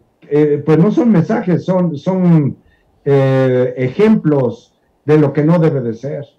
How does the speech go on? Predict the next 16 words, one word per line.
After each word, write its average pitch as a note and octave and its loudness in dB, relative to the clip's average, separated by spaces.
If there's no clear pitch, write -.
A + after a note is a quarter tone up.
y C#3+ 0
que D3 0
se D#3 0
repiten D3 0
constantemente C#3 -4
a B2 0
lo A#2 -2
largo A#2+ -4
de G2 -8
nuestra F2+ -10
historia. G2+ -12
Por C#3 0
eso F3 0
hablar E3 2
a-, D#3 0
ahorita D#3 -2